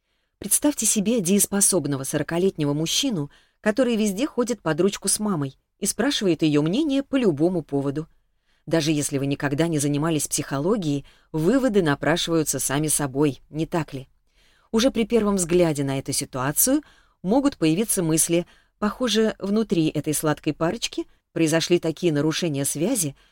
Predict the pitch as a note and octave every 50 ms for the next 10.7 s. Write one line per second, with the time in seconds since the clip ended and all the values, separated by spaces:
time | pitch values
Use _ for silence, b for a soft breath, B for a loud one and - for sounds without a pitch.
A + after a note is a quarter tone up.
0 | b b b b - - D#3+ D#3 E3 E3+ - - G#3+ A3+ B3+ C4 B3 A#3 G#3+ G3
1 | F3 D#3+ F3+ F#3 G3+ A3+ A3 - - - G#3 G3+ F3+ E3+ F#3 A#3 B3 B3 A#3 G3
2 | - - - - C#3 C#3+ - F3 F3 - F#3+ G3+ G#3+ G#3 C#4+ D#4+ - E3 D3 C#3+
3 | C#3+ C#3 - - C#3 C#3+ C#3 b b b b - G#3 G#3 G3+ - - F3 E3+ D#3+
4 | D3+ D#3 E3+ A3 C4+ - - - D3 C#3 C#3+ D#3+ F#3 E3 C#3+ C#3+ C#3+ C#3 D#3+ -
5 | _ _ - - - - E3 C#3+ D#3 C3+ D#3 D#3 F#3 C4 C4+ - - G3 G3 F#3+
6 | F3 - _ _ - F#3+ F#3+ G3+ G3+ F#3 F3+ - - - - - C#4+ D#4 D4 G3+
7 | D3+ C#3+ C#3+ C3+ b b b b - G#3+ - - - - G3+ E3 C#3+ D3 E3+ F3
8 | - - E4 - - F3 D#3+ C#3+ D3 D#3+ F3 F3+ F#3+ - - G#3+ G#3 - A#3 A#3
9 | A3 - - B2+ B2+ - - - D3 C#3 - - _ _ _ _ _ _ _ -
10 | - D4+ C4+ A3 F#3 G#3 A3 G#3 F#3 E3 D#3+ D3 C3+